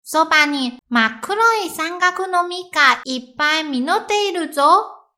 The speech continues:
これで間違いなしにそばは食えるな。爷爷、爷爷，小麦长出了很多黑色三角形的果实了，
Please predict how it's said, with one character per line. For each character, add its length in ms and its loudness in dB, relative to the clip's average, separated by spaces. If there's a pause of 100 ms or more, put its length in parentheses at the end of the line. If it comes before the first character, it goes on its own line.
(180)
こ 180 -2
れ 180 -2
で 280 -4
間 180 0
違 500 0
い 60 -8
な 160 2
し 260 -8
に 460 -10
そ 220 -6
ば 240 6
は 260 4
食 180 -6
え 200 4
る 160 0
な。 120 -2 (1500)
爷 200 -4
爷、 300 0
爷 220 -2
爷， 60 -6 (960)
小 220 -12
麦 240 2
长 260 -10
出 220 -10
了 120 2
很 680 -6
多 200 -2
黑 220 -6
色 200 -2
三 240 -6
角 160 -2
形 220 -8
的 100 -6
果 260 -4
实 260 -8
了， 460 2